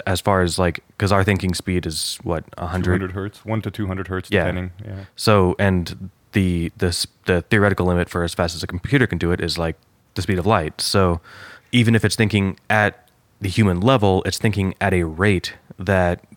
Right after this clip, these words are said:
Speaker 1: dwarfs us like crazy. You can get from, like, ancient Greece to now in an afternoon. If it's thinking millions times faster than we are, it can cover a lot of ground.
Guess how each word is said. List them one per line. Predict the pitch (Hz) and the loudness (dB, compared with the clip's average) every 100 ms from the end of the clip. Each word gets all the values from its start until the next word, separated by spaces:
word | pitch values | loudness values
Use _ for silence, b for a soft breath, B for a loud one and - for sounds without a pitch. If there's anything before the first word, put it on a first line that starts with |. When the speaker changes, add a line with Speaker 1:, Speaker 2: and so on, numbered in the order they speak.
| _ | _
Speaker 1:
dwarfs | 98 101 95 - | 0 2 2 0
us | 90 - | -4 -6
like | 80 | -6
crazy. | - 95 80 76 85 | -2 -2 -2 -8 -6
You | 98 95 | 0 0
can | - | 2
get | 92 95 | 0 0
from, | 101 | -2
like, | 87 - | -2 0
ancient | 107 101 | 0 0
Greece | 82 98 95 | 2 2 2
to | - | -2
now | 87 90 87 82 82 b b b b | 0 0 2 0 -4 b b b b
in | 101 90 85 | -4 -2 -2
an | - 87 | -4 -2
afternoon. | 98 - 87 92 120 107 _ | -2 -2 -4 -2 -4 -6 _
If | 110 | -2
it's | 110 | 0
thinking | 147 117 107 98 90 b b - | 2 2 4 2 -2 b b 2
millions | 131 113 | 4 4
times | - 101 | 2 0
faster | - 101 95 | 2 0 0
than | 90 | 0
we | 92 | 2
are, | 90 85 85 | 4 2 0
it | 101 | -2
can | 95 | -2
cover | 98 101 95 | 0 2 2
a | 95 | 2
lot | 101 113 113 | 2 4 4
of | 104 90 | 2 0
ground. | 98 90 82 82 | 0 0 -2 -6